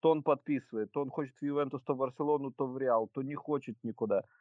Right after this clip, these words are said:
Э, братья, какие-то там, я не знаю, служанки, кто угодно уже дает комментарий. Э, по поводу его, по поводу его будущего, ну, тут как бы надо понимать, что все зависит, во-первых, не только от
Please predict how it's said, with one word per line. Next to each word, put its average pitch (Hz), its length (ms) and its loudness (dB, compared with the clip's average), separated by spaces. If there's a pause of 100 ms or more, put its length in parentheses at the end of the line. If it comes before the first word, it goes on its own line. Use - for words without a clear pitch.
(240)
Э, 113 380 6
братья, 117 1200 4
какие-то 127 500 -6
там, 120 200 2
я 127 100 -8
не 127 120 -8
знаю, 117 380 -4
служанки, 139 540 0
кто - 220 0
угодно 143 360 4
уже 120 180 0
дает 123 300 4
комментарий. 117 580 -2 (340)
Э, 123 380 8 (100)
по 143 140 4
поводу 180 440 2
его, 185 320 -4 (140)
по 139 100 -2
поводу 180 420 -6
его 170 380 -6
будущего, 151 760 -2 (380)
ну, 180 220 4
тут - 260 -2 (120)
как 160 160 2
бы 156 80 0
надо 151 200 2
понимать, 135 340 -2
что 120 140 -8
все 143 160 -4
зависит, 127 440 -2
во-первых, 117 480 2
не 117 120 -2
только 113 400 2
от 101 80 -2